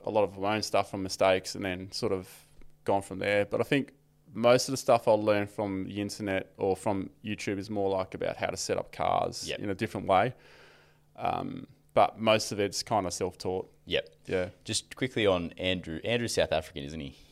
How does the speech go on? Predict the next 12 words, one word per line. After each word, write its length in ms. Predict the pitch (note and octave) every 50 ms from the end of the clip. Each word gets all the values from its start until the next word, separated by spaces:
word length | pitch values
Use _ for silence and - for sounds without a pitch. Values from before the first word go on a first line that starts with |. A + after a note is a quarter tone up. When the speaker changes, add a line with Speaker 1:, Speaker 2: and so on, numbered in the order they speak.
| - _ _ _ -
Speaker 1:
Uh, 300 | B2 C3 D3 D#3 D3 A#2+ - - - -
I 60 | -
think 280 | - - E3 G#3+ A3+ -
he, 120 | F#3 - -
he 100 | B2+ B2+
was 120 | C3+ C3+
actually 280 | E3 G#3+ - - G3 - _ _ -
born 240 | C3+ B2+ C3+ C3+ B2+
in 100 | A#2 A2+
Sydney. 800 | A2 - - - - - A#2+ A#2 A#2+ B2 G2+ F2+ F2+ G#2+ D3 F#3 -
Speaker 2:
Oh, 160 | A2 G2+ E2+
right. 220 | E2 G2+ A2+ F#2